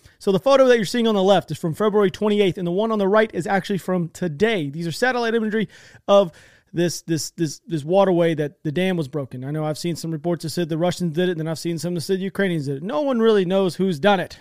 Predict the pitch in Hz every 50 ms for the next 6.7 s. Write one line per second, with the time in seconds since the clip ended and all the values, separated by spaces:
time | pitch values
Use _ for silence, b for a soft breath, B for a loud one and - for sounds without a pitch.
0 | _ _ 185 196 226 220 196 156 120 - - _ b b b b b b b b
1 | b 220 240 247 233 233 233 233 226 220 220 214 196 190 156 - _ 196 175 -
2 | - - - 190 185 175 151 139 117 - _ _ _ _ _ _ _ 160 151 -
3 | 156 143 - - b b b b b b - 196 202 233 277 277 - 247 226 220
4 | 233 220 202 185 175 180 180 - - 220 240 - - - b b b b b b
5 | b b b _ _ - - 170 165 156 190 226 220 202 214 190 185 185 185 180
6 | 175 - - 170 160 151 139 - - 202 185 175 -